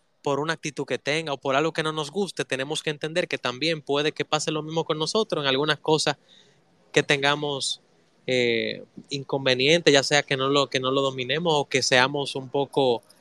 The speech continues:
eh, agrios o que no dominemos ciertas cosas. Por ejemplo, que tú, vamos a suponer que no te guste saludar cuando tú llegas a un sitio.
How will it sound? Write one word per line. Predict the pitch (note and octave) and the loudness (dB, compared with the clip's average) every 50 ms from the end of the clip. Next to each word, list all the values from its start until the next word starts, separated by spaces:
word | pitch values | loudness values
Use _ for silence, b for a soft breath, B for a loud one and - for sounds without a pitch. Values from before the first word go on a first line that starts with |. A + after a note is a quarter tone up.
| b b b _ | b b b _
eh, | C3 B2+ B2 | -2 2 4
agrios | B2 C3 C#3 D3+ D#3 D3+ D#3 D#3 D3 D3+ C#3+ - C#3+ | 6 6 6 6 4 2 -2 -4 -4 -6 -6 -6 -6
o | C3+ | -8
que | - - C3+ | -6 -8 -10
no | B2+ B2+ C#3 D#3+ | -8 -4 -2 -2
dominemos | F3+ F#3+ G3 G3 F#3+ F#3 F#3+ G3+ G3+ G3 F3+ - - - _ | -2 -2 -2 -4 -6 -6 -6 -6 -6 -8 -10 -10 -12 -14 _
ciertas | - - F#3+ G3 F#3+ - F#3 - | -6 -4 -2 -2 0 -2 -4 -2
cosas. | - A#3+ G3+ D#3+ G#3 | -2 -2 -2 -2 -2
Por | - - F3+ | -2 -2 0
ejemplo, | D#3+ F#3+ A3 - A3+ G#3+ - | 0 0 -2 0 0 0 2
que | - F#3 | 2 0
tú, | - - G#3 A#3+ B3+ B3+ - b b b b b b - - - | 2 4 4 4 4 2 0 b b b b b b -6 -2 0
vamos | D3+ E3 F#3 F#3 | 0 2 2 0
a | F#3 F3 | -2 -2
suponer | F#3 E3 - F3 E3+ F#3 G3 F3+ - | -2 0 0 2 2 2 2 0 0
que | - - E3 | 0 0 2
no | D#3+ E3+ F#3 - | 2 2 2 2
te | G3+ F#3 | 2 2
guste | F#3+ F#3+ - - | 2 2 0 -2
saludar | E3 - E3 D#3 D3 C#3 C3 A#2 A2 - | 0 2 4 6 8 8 8 6 6 6
cuando | A#2+ A#2+ A#2+ | 4 2 2
tú | - C3 | 2 4
llegas | C3+ D3 C#3 C#3 | 4 4 4 4
a | C3+ | 4
un | B2+ B2 | 2 2
sitio. | - C3 A#2+ - - G#2+ G2+ | 2 0 0 0 0 -4 -6